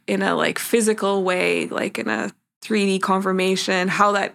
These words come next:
affects our genome. So nothing to do with the actual, like, tool building, but more just still trying to understand, like, the world around us and, and diseases. Um, and ended, what ended up happening was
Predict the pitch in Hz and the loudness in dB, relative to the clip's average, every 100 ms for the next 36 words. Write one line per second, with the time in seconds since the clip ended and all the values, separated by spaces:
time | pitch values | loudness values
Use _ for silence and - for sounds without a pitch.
0 | - 190 190 190 190 185 226 202 254 311 | -10 -4 -4 -2 -4 -2 -2 2 4 4
1 | 330 311 285 226 226 233 208 202 - 196 | 2 0 -2 -2 -2 0 -2 -2 0 0
2 | 196 - 196 175 - - - 294 247 220 | 0 -2 -2 0 -2 -4 -2 2 2 2
3 | 196 180 185 180 196 190 185 202 - - | 0 0 -2 -2 0 0 0 -2 -6 -2
4 | - - - - - - _ _ _ - | -2 -2 -4 -12 -12 -16 _ _ _ -12
5 | - 214 208 202 208 196 196 185 - - | 0 2 2 0 -2 -2 0 -2 -4 -2
6 | 185 185 190 190 - 180 - - 196 190 | 0 0 0 -2 -4 -4 -4 -2 0 2
7 | 170 180 - 208 180 170 202 - - - | 0 -4 -4 0 2 2 0 0 -2 -4
8 | - 214 208 208 - 208 196 185 190 185 | -4 -2 -2 -2 -2 -2 -2 -2 -2 -2
9 | 185 214 - - - - - - - 208 | -2 -4 -6 -10 -8 -8 -8 -8 2 4
10 | 208 208 220 220 269 302 220 247 233 262 | 4 2 0 2 2 0 0 0 0 0
11 | 269 226 - 240 247 269 233 208 202 190 | 0 -2 0 0 0 0 0 0 0 0
12 | 196 196 - | -2 -4 -6